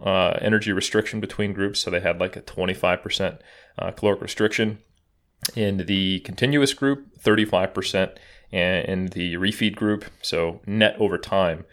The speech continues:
uh, they were trying to match energy. They kept resistance training throughout, uh, and they measured changes in body composition.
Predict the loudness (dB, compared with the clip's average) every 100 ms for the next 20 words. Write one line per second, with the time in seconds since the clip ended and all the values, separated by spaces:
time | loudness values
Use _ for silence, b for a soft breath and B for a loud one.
0 | b b -4 -2 -2 0 -2 0 0 2
1 | 0 -2 -2 -8 -14 -12 -4 0 0 0
2 | -4 -4 -8 -2 -2 -2 0 6 6 6
3 | -2 B B B B -4 -2 -2 0 2
4 | 2 0 -4 -2 0 2 2 0 -2 -4
5 | -4 -4 -4 4 6 6 0 -4 -2 -6
6 | -6